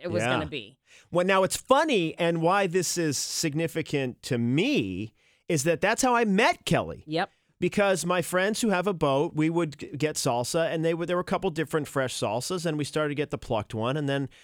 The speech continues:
Speaker 2: I realized it was m-, made in Maine, and then I thought, "Oh, let me, let me go look this up on Instagram," and then I did. And I remember one day I saw a post, uh, where Kelly was on the Plucked Instagram to
Speaker 1: Yeah.
Speaker 2: complain about her children.
Speaker 1: Yes.
Speaker 2: And I thought,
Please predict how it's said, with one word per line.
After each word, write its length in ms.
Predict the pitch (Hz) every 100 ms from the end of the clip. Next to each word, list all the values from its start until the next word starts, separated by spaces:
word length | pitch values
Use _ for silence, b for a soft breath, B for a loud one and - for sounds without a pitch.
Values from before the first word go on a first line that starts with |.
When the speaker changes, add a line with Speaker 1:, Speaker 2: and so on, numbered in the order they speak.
| b b
Speaker 2:
I 60 |
realized 420 | 127 139 147 139 151
it 100 | 143
was 220 | 143 -
m-, 240 | - 131 120
made 200 | 117 120
in 120 | 160
Maine, 300 | 120 98 123
and 120 | 151
then 80 | 147
I 80 | 156
thought, 220 | - 170
"Oh, 200 | 262 240
let 140 | 151 160
me, 220 | 165 151 b b b -
let 80 | 170
me 60 |
go 80 | 170
look 140 | 175 175
this 180 | 165
up 140 | 185 170
on 140 | 160
Instagram," 600 | 214 277 156 123 120 135 151
and 120 | 143
then 100 | 143
I 140 | 127
did. 520 | 117 220 277 143 147 b b
And 180 | 196 196
I 60 | 226
remember 480 | 233 220 330 285
one 280 | 185 226 294
day 360 | 226 170 151 160
I 160 | 165
saw 240 | 151 202 180
a 40 |
post, 540 | 156 175 165 160 - -
uh, 180 | 160 156
where 220 | 151 160
Kelly 380 | 151 190 214 202
was 200 | 175 156
on 180 | 160 156
the 60 | 147
Plucked 340 | - 156 -
Instagram 800 | 151 147 - 120 123 127 123 131
to 140 | - 185
Speaker 1:
Yeah. 40 |
Speaker 2:
complain 360 | 175 147 240 226
about 240 | 202 185
her 80 | 175
children. 560 | - 262 117 120 85 -
Speaker 1:
Yes. 380 | 247 208 - -
Speaker 2:
And 160 | 190
I 80 | 202
thought, 300 | 185 185 170